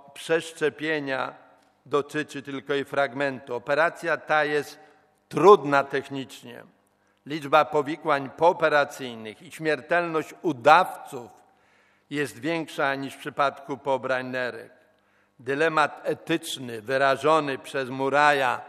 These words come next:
W roku tysiąc dziewięćset pięćdziesiątym czwartym odżył. Nadal aktualne jest pytanie, czy wolno nam narażać w pełni zdrowego człowieka na operację, która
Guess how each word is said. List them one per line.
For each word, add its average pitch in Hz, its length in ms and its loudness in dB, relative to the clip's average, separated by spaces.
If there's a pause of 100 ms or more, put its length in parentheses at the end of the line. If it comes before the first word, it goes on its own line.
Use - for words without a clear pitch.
(320)
W 139 100 -4
roku 143 240 0
tysiąc 139 380 -4
dziewięćset 147 600 -2
pięćdziesiątym 139 680 -4
czwartym 147 560 0 (100)
odżył. 117 580 -6 (640)
Nadal 156 680 -2
aktualne 143 720 2
jest 135 160 -8
pytanie, 113 680 -2 (160)
czy 151 200 -6
wolno 160 460 2
nam 143 400 0
narażać 135 840 0 (340)
w - 120 -20
pełni 160 400 0
zdrowego 143 540 0
człowieka 147 500 -4
na 143 120 0
operację, 147 600 0
która 143 420 -2